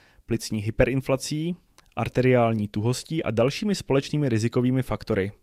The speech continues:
Chronická obstrukční plicní nemoc se pojí se zvýšeným kardiovaskulárním rizikem bez ohledu na věk,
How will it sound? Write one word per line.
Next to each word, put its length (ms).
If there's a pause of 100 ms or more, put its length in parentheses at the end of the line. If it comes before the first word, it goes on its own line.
(540)
Chronická 540
obstrukční 580
plicní 400
nemoc 480
se 180
pojí 240
se 140
zvýšeným 540
kardiovaskulárním 920
rizikem 560 (420)
bez 180
ohledu 300
na 160
věk, 360